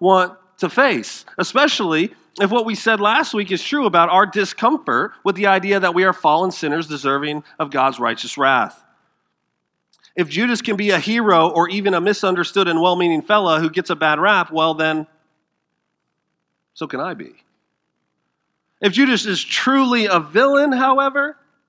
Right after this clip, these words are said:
and I see myself in him as I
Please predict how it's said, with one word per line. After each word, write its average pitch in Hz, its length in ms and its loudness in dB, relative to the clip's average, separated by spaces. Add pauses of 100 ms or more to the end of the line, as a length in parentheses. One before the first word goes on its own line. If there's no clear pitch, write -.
(880)
and 147 80 0
I 156 60 2
see 190 180 -6
myself 185 400 -2
in 165 100 -6
him 180 320 -4 (420)
as 113 220 -4
I 196 420 0